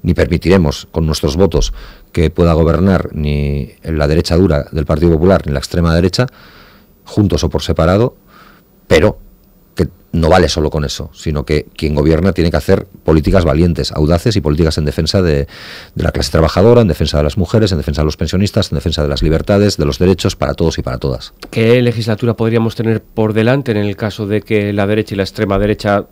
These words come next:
Speaker 2: tuvieran una mayoría suficiente para gobernar?
Speaker 1: Bueno, pues una legislatura complicada, complicada, y yo creo que hay que serlo, hay que ser sincero. No viene la derecha aquí para únicamente ocupar el poder,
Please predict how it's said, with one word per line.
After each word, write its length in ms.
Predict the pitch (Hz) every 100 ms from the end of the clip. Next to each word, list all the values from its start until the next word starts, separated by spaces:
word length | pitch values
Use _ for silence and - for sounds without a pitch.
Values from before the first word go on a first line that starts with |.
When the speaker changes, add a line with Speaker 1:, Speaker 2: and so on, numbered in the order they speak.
| -
Speaker 2:
tuvieran 340 | 107 104 104
una 160 | 107 104
mayoría 400 | 104 104 104 104
suficiente 500 | 107 92 123 113 101
para 180 | 95 92
gobernar? 600 | 101 98 147 - - - _ _ - -
Speaker 1:
Bueno, 180 | 92
pues 160 | 107 95
una 100 | 78
legislatura 420 | 73 - 73 85
complicada, 500 | 82 82 78 85 69 - _ _ -
complicada, 500 | - 76 73 87 71 80
y 200 | 76 71
yo 120 | 78
creo 180 | 76 73
que 80 |
hay 120 | 73 71
que 40 |
serlo, 600 | - 71 76 69 65 65 - -
hay 60 |
que 80 | 76
ser 100 | 76
sincero. 340 | 69 71 95 80 - - - - - -
No 540 | - 80 80 85 101
viene 340 | 90 92 92 76
la 100 | 80
derecha 480 | 82 90 - 82 -
aquí 360 | 85 - 110 - - _ -
para 260 | 85 80
únicamente 480 | 76 92 90 87 82
ocupar 260 | 90 73 78
el 80 | 73
poder, 340 | 71 85 -